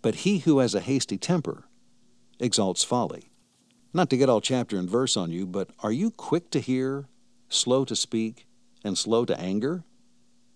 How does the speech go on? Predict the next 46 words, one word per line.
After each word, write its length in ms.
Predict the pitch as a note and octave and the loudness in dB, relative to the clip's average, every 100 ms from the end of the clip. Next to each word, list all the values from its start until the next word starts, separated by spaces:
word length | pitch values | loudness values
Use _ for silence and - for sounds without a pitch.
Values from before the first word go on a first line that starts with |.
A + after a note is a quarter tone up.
| _ _ _ _ | _ _ _ _
'Cause 600 | - A2+ G#2+ F#2 - - - | -2 2 2 2 -2 -4 -6
if 260 | A#2+ G2 | -6 -2
not, 460 | G#2+ F3+ D#3 - - _ _ _ _ _ _ - | 0 2 2 -2 -6 _ _ _ _ _ _ -4
why 100 | D3+ | -2
don't 120 | F3+ | 0
you 60 | - | 0
try 280 | E3 A#3 | 0 0
it? 200 | D#3 - - _ _ _ _ _ _ - - | -2 -4 -14 _ _ _ _ _ _ -16 -6
And 120 | G#2+ | 2
by 140 | E3+ | 4
the 100 | D3+ | 4
way, 240 | C3+ D#3+ A2 | 4 4 4
neither 260 | C3+ C3+ | 2 4
one 160 | A#2+ D#3 | 2 2
of 80 | B2+ | 2
those 200 | A2 F#2+ | 2 0
verses 360 | A#2 C#3 G2 | -2 -2 -2
say, 300 | - G#2+ G2 - F#2 | 0 0 0 -4 -2
"Don't 320 | A#2+ D3+ - | 2 2 0
get 160 | A2+ | -4
angry." 500 | F#2+ D#2 D#2+ - - _ _ _ _ _ - - | -4 -8 -10 -14 -18 _ _ _ _ _ -20 -6
So 220 | - A#2+ F#3 | 2 2 2
don't 200 | C3 B2+ | 0 0
think 200 | C3+ A2+ | -2 0
I'm 100 | G#2+ | 0
advising 460 | F#2+ A#2 B2+ A2 | 2 2 2 2
you 100 | A2+ | 2
to 80 | G2 | 0
turn 300 | - A#2 G#2 | -2 -2 -2
both 240 | G2+ F#2+ | -2 -4
cheeks. 480 | - D#3 E3+ - - - - - | -4 -2 -2 -2 -10 -12 -6 0
Maybe 260 | C4 F#3+ | 4 4
I 20 | |
was 120 | D#3 C#3 | 4 2
speaking 340 | - C#3+ C#3+ | 0 2 2
too 160 | B2 B2 | 2 2
quickly 340 | - A#2 G#2+ | 2 0 -2
for 200 | - G#2 | 0 -2
you 60 | F2 | -2
to 60 | |
hear 200 | E2+ E2+ | -6 -6
it. 160 | B1+ - - - - _ _ _ - | -8 -16 -20 -20 -20 _ _ _ -6
They 160 | C3+ C3+ | 0 4
both 280 | A#2 G#3 | 6 6
say, 300 | - - B2 | 6 4 6
"Slow 680 | A2+ - - D3+ F3 G#2 C#2+ | 6 4 4 4 4 2 -2